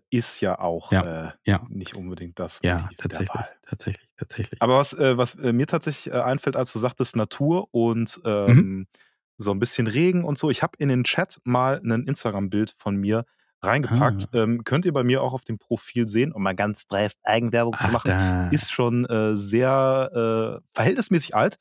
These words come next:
Speaker 1: Aber da ist genau der Effekt
Speaker 2: Schön.
Speaker 1: entstanden. Das ist ein, äh, Kodak Ektar hundert auf, äh, Madeira geschossen. Und es hat halt wirklich geregnet, sodass halt wirklich auch,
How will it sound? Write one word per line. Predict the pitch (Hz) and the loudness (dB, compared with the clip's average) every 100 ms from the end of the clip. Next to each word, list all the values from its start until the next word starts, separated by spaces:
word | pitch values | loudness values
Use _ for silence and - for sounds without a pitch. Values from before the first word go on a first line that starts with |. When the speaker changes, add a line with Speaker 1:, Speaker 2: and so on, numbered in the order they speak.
| - - _ | -16 -20 _
Speaker 1:
Aber | - 170 208 | 0 2 2
da | 143 151 | 2 0
ist | - | 0
genau | - 147 190 | 0 2 4
der | 170 165 | 4 2
Effekt | - 180 | 2 -2
Speaker 2:
Schön. | - | 0
Speaker 1:
entstanden. | 120 - 147 180 - 87 131 - _ _ _ | 0 2 2 2 -2 -4 -6 -8 _ _ _
Das | 110 - | 0 2
ist | 185 - | 0 0
ein, | 143 135 143 | 2 2 2
äh, | 120 120 | 0 0
Kodak | - 175 151 - | 2 2 2 0
Ektar | 147 - 180 185 101 | -4 0 -2 0 -2
hundert | 110 143 196 | 0 0 0
auf, | 123 107 - | -2 -4 -4
äh, | 113 | -2
Madeira | 101 95 107 156 175 | -2 0 0 0 -2
geschossen. | 185 175 - 233 - - _ | -2 -2 -4 -8 -10 -20 _
Und | - 175 202 | 2 2 2
es | 123 | 0
hat | - 156 | 0 2
halt | 151 - | 0 0
wirklich | 147 - 180 - | -2 0 -6 -2
geregnet, | 107 117 120 202 - | 2 2 2 0 0
sodass | 107 120 - | 0 0 0
halt | 110 98 | -2 -2
wirklich | 107 156 - 123 | -2 -2 -4 -6
auch, | 107 101 | -2 -2